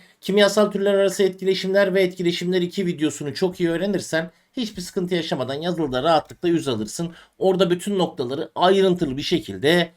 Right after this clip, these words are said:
inceledik. Hadi bakalım ne diyor? Diyor ki hidrojen atomu verilmiştir.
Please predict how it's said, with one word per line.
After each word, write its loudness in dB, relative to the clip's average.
inceledik. -4
Hadi 4
bakalım 4
ne 0
diyor? 4
Diyor 0
ki -6
hidrojen 0
atomu -4
verilmiştir. 0